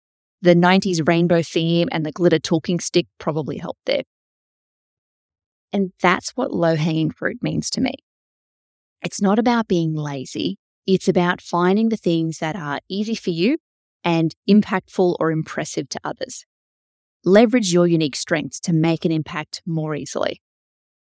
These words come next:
Yes, you're fighting for your life, but you can still enjoy yourself and be you.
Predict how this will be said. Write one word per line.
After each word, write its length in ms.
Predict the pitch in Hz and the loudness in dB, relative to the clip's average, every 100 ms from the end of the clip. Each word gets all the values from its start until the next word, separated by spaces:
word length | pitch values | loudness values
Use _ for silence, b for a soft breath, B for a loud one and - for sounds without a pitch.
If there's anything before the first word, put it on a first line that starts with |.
| _ _ _ - | _ _ _ 4
Yes, 280 | 240 226 | 6 6
you're 80 | 240 | 2
fighting 320 | - 175 165 | 2 2 2
for 120 | 147 156 | 0 -2
your 100 | 139 | -2
life, 300 | 135 143 - | -2 -6 0
but 160 | 196 214 | 2 4
you 100 | 214 | 6
can 160 | 220 | 6
still 280 | - - 180 | 4 2 0
enjoy 300 | 185 151 156 | 0 -4 -6
yourself 460 | 156 - - - - - | -10 -8 -4 -6 -8 -6
and 180 | 175 165 | -4 -4
be 80 | 156 | -6
you. 380 | 214 180 - | -8 -8 -8